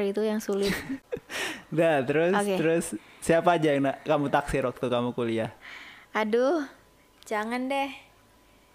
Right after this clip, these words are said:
Speaker 1: Soalnya masih terlalu dekat sama kita sekarang.
Speaker 2: Apaan sih, udah sepuluh tahun, ya ampun. Kita tuh kuliah dua ribu sembilan, sekarang tuh dua ribu dua satu,
Speaker 1: Aku,
Speaker 2: berapa?
Speaker 1: aku nggak gitu
Speaker 2: Dua belas
Speaker 1: inget
Speaker 2: tahun.
Speaker 1: juga. Jadi kalau nggak salah ya, waktu kuliah tuh ada yang naksir aku,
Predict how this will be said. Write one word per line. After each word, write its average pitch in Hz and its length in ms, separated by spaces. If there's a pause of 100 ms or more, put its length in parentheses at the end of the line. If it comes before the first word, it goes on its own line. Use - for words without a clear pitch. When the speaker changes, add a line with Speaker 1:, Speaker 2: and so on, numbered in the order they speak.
Speaker 1:
Soalnya 240 400
masih 269 240
terlalu 233 300
dekat 269 340
sama 240 240
kita 240 240
sekarang. 240 680
Speaker 2:
Apaan 180 380
sih, 226 160
udah 185 80
sepuluh 160 320
tahun, 170 800
ya 175 160
ampun. 185 720
Kita 185 240
tuh 214 80
kuliah 196 320
dua 175 80
ribu 165 160
sembilan, 170 580
sekarang 165 300
tuh 180 80
dua 170 100
ribu 156 160
dua 139 140
satu, - 240
Speaker 1:
Aku, - 160
Speaker 2:
berapa? 143 160
Speaker 1:
aku - 80
nggak 262 160
gitu 240 80
Speaker 2:
Dua 113 80
belas - 160
Speaker 1:
inget 277 160
Speaker 2:
tahun. - 160
Speaker 1:
juga. 240 220 (100)
Jadi 214 220 (180)
kalau 220 240
nggak 196 160
salah 220 220
ya, 202 200
waktu 196 260 (120)
kuliah 190 240
tuh 254 160
ada 233 80
yang 196 160
naksir 202 240
aku, 208 640